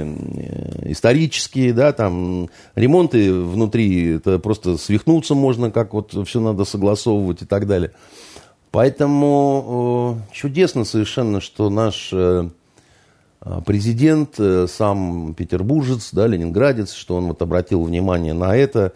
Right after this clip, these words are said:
И у нас, э, считается, что слово президента закон, и что вот если уж он сказал и дал кому-то поручение, то всё это вот просто вот,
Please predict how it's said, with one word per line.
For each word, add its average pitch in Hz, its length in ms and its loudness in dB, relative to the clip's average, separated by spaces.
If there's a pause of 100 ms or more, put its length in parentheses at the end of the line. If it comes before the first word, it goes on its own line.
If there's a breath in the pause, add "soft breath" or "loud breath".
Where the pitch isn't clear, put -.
(460 loud breath)
И 87 600 2 (480)
у 87 100 -4
нас, 90 400 -4
э, 80 340 -2 (1400 soft breath)
считается, 92 580 0
что - 160 -8
слово 101 320 0
президента 90 580 -2
закон, 151 540 0 (880 soft breath)
и 85 60 -8
что 95 160 0
вот 87 120 -2
если 104 300 2
уж 87 280 -4
он 98 240 0
сказал 123 680 0 (120)
и 82 120 -12
дал 101 320 2
кому-то 175 380 0
поручение, 95 800 -2 (760 soft breath)
то 98 100 2
всё 139 200 2
это 123 180 2
вот 90 200 -2
просто 95 360 -2
вот, 80 160 -4